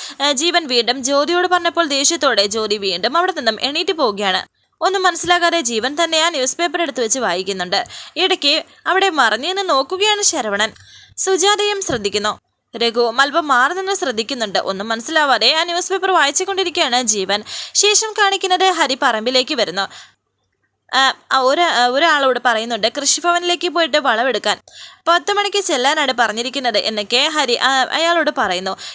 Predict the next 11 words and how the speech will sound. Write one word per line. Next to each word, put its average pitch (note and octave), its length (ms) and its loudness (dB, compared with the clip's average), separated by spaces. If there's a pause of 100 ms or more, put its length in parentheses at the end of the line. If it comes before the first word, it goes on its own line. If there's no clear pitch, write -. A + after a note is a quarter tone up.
(120)
ഞാൻ F#4+ 180 4
ഒമ്പത് E4 280 2
മണിയാകുമ്പോൾ F#4 460 2
എത്തിക്കോളാമെന്ന് D4+ 800 0
അദ്ദേഹവും C4 600 -2
പറയുന്നുണ്ട്. F3+ 560 -2 (280)
അമ്മാവൻ G4 420 2
ക്ഷേത്രത്തിലേക്ക് F#4+ 720 2
പോയിട്ട് C#4+ 300 2
അവിടേക്ക് A#3 480 0
വരുന്നു. G3 360 -2